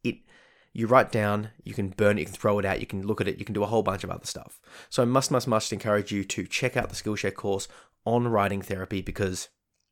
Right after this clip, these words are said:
I go through the process of what I do, a few different processes,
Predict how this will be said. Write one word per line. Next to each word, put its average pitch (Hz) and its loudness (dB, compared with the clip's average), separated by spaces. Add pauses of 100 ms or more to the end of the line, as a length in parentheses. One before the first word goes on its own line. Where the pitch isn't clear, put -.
(320)
I 123 0
go 113 4
through 123 0
the 113 -4
process 107 0
of 95 -4
what 110 4
I 110 8
do, 117 -2 (200)
a - -4
few 143 2
different 123 0
processes, 107 -2